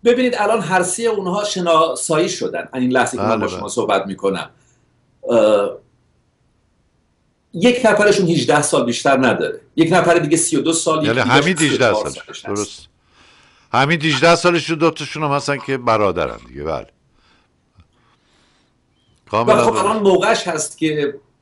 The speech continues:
Speaker 1: اگر واقعاً به این مسئله اطمینان دارن، اه،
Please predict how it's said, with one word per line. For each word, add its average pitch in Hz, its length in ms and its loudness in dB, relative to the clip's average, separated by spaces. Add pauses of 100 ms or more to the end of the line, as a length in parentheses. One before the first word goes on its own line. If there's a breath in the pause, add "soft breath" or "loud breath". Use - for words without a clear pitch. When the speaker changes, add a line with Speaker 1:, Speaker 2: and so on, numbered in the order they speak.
(360)
Speaker 1:
اگر 170 240 4
واقعاً 165 680 0 (680)
به 143 120 0
این 160 160 2
مسئله 151 440 0
اطمینان 151 480 -2
دارن، 156 400 0 (840)
اه، 123 200 0